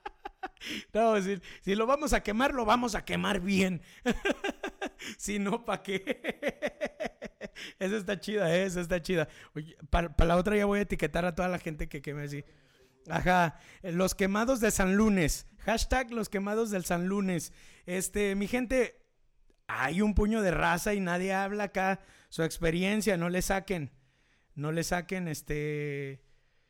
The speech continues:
por ahí. Co-, corrígeme si hay algo que no he visto porque de pronto, de pronto no, este, no sé por qué no me llegan todos los, los comentarios.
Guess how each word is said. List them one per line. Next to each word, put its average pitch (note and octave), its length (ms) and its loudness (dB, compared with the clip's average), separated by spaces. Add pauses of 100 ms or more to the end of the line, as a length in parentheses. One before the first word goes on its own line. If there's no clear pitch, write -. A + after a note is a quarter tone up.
(320)
por D3 180 -6
ahí. E3+ 420 -2
Co-, F#3+ 220 -6
corrígeme G3+ 460 0
si G3+ 100 -2
hay G3 140 0
algo G#3 200 -2
que F3+ 120 -4
no F3 100 -2
he F3+ 40 -4
visto F#3 240 -4
porque E3 240 -6
de C3+ 100 -4
pronto, D#3 600 0 (1600)
de D#3 140 0
pronto F3 380 2
no, F#3 480 4
este, D#3 640 -6 (520)
no D#3+ 140 -2
sé F3 120 0
por F3 160 -2
qué F#3+ 100 -2
no F3+ 100 2
me F3+ 140 2
llegan E3+ 300 -2
todos E3 220 -2
los, C#3+ 260 -6
los B2+ 200 -10
comentarios. B2+ 720 -10